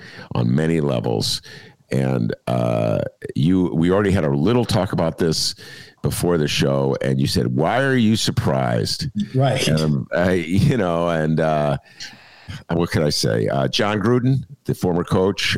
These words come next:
Speaker 1: of the Oakland Raiders. Jon Gruden, the former, uh, T V personality on, uh, Monday Night Football. Jon Gruden, a fabulously wealthy,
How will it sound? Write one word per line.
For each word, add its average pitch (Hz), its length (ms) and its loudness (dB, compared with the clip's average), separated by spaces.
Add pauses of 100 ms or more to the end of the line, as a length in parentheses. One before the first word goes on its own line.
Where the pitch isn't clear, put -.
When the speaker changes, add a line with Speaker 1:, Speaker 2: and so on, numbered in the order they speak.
Speaker 1:
of 69 640 0
the 71 160 2
Oakland 80 340 0
Raiders. 87 400 0
Jon 90 320 0
Gruden, 101 500 0
the 67 100 -2
former, 78 540 0
uh, 73 260 0
T - 180 0
V 76 140 0
personality 80 840 0
on, 65 280 0
uh, 64 160 -2
Monday 80 600 0
Night 73 220 0
Football. 87 520 0
Jon 101 360 0
Gruden, 95 340 2
a 71 60 0
fabulously 92 840 0
wealthy, 85 680 0